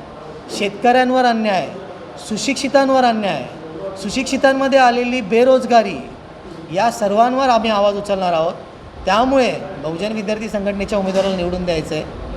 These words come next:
आणि मी आज जाहीरपणे आवाहन करतो की जर आपण मला निवडून दिलं तर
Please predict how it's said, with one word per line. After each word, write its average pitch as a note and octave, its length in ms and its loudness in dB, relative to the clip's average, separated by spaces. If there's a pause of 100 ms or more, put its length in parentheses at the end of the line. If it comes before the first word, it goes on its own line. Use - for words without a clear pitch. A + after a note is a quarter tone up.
(300)
आणि F#3 260 0
मी G#3+ 160 2
आज G#3 340 2 (880)
जाहीरपणे C4+ 640 4 (300)
आवाहन G#3 260 4
करतो F3+ 440 -2 (640)
की G3+ 80 -4
जर A#3 220 6
आपण C#4+ 260 2
मला B3 240 4
निवडून G#3+ 340 -2
दिलं F3 220 -2 (920)
तर D3+ 220 8